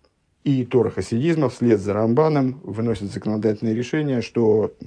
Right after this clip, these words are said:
полнота получения награды будет происходить именно душам в телах,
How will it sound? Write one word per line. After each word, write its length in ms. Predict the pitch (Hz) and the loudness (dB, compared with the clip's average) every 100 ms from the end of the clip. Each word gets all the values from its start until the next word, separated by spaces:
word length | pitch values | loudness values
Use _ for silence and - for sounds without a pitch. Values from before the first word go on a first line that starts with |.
| - | -4
полнота 460 | 110 110 107 110 | -2 0 0 0
получения 420 | 98 113 101 110 110 | 0 -2 -4 -2 -2
награды 480 | 117 120 170 170 | -2 0 0 0
будет 240 | 107 143 156 | 0 -4 -4
происходить 540 | 117 - 117 135 127 | -4 -2 -4 -4 -6
именно 540 | - 139 147 135 131 117 | -2 0 0 0 0 -2
душам 520 | 104 127 123 127 120 | -2 -2 -2 -2 -2
в 160 | 113 - | -4 -4
телах, 520 | 127 135 127 90 | 0 4 2 0